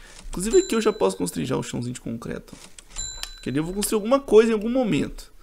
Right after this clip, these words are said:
Não sei o que, mas eu vou construir. Hum... Talvez uma salinha de computador pequena. Nossa, os meus computadores nem, nem terminaram isso aqui ainda.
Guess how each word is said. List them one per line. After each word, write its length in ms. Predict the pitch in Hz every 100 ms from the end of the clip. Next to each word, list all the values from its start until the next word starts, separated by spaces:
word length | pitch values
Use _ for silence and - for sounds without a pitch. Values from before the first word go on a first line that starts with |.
| - - - -
Não 80 | 117
sei 200 | - 196
o 60 |
que, 360 | 214 160 120 - -
mas 160 | - 110
eu 60 |
vou 120 | 113 123
construir. 560 | - - 170 165 117 - - - - - - - - - -
Hum... 640 | - 170 185 196 196 196 190 - - - - - - - - - - - - - - - - - - - - - - - - - - - - - - - - - _ - -
Talvez 280 | 160 156
uma 80 | 190
salinha 320 | 208 - 180
de 80 | 180
computador 360 | 160 139 131 127
pequena. 520 | - - 135 160 135 - _ _ _ _ _ - - - - - - - - - - - _ _ _ - - - - -
Nossa, 240 | 127 - 151
os 100 | 117
meus 160 | 123
computadores 380 | - 143 170 135
nem, 120 | 151
nem 160 | 160 170
terminaram 260 | - 156
isso 140 | 135 -
aqui 140 | -
ainda. 260 | - 139